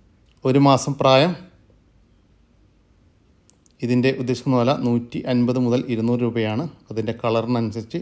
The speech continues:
വിലയിൽ വ്യത്യാസങ്ങളുണ്ടാവും. നൂറ്റി അൻപത് രൂപ മുതൽ ഇരുന്നൂറ് രൂപ. സ്ഥലം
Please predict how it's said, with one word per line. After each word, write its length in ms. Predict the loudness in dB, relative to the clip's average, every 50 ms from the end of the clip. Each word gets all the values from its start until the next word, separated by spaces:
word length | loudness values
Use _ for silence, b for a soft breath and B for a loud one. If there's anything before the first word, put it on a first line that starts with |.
| -8 -6 -4
വിലയിൽ 280 | -2 0 0 0 -2 -2 -6 -8 -14 _ _ _ _
വ്യത്യാസങ്ങളുണ്ടാവും. 720 | -14 -8 -6 -6 -6 -6 -6 -4 -4 -4 -2 -2 -4 -4 -6 -6 -6
നൂറ്റി 280 | -6 -6 -6 -10 -10 -8 -6 -4
അൻപത് 260 | -4 -2 -2 -4 -4 -4
രൂപ 100 | -6 -6 -6 -6
മുതൽ 160 | -6 -6 -8 -8 -10 b b b b b b b _ -4
ഇരുന്നൂറ് 280 | -2 0 0 0 0 -2 -4
രൂപ. 160 | -4 -4 -6 -6 -8 -10 -16 _ _ _ _ _ _ _ _ _ _ _ _ _ _ _ _ _ _ _ _ _ _ _ _ _ _ _ _ _ -20
സ്ഥലം 320 | -4 2 4 4 4 4